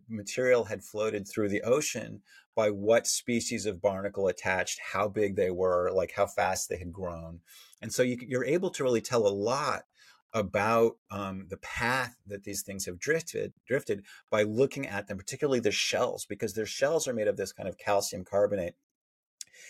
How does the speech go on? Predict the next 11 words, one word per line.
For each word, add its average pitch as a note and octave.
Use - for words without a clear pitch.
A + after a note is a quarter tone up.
And A#2+
their A2
composition B2+
varies A2
depending G2+
on F#2
how G2
warm F#2+
the F2
water D#2+
is. -